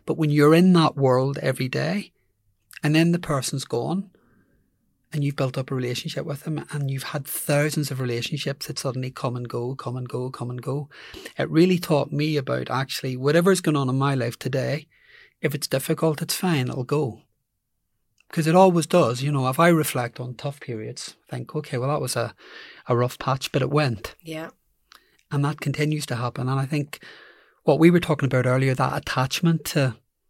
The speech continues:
Speaker 1: the habits and the stuff, it's learning to, I can let go of that.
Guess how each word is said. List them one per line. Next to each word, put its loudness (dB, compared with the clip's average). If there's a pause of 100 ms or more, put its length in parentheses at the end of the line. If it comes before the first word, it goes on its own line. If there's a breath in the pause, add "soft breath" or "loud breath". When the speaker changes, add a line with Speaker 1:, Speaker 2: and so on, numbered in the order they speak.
(160)
Speaker 1:
the -2
habits 0
and 2
the 0
stuff, -2 (120)
it's -6
learning 2
to, -8
I -4
can -4
let -4
go 0
of -4
that. -6